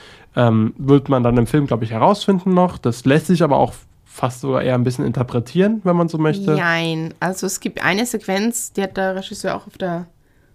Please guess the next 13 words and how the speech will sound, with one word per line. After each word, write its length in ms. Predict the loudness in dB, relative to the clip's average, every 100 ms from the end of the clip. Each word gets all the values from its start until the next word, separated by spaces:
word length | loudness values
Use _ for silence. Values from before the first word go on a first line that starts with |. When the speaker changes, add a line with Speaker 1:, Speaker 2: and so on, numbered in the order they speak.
| _ _
Speaker 2:
Pressekonferenz 520 | -8 -6 -4 -4 -6
angesprochen, 560 | -6 -4 -4 -4 -4 -2
die 120 | -2
eigentlich 340 | -2 -4 -8 -20 _ _ -10
das 180 | -10 -6
klar 420 | 0 2 2 -4 _ _ _
machen 240 | -8 -6
soll, 180 | -4 -4
und 120 | -6
zwar, 320 | -6 -6 -8 -10
als 160 | -8 -6
er 80 | -4
niest, 480 | -2 -2 -6 -16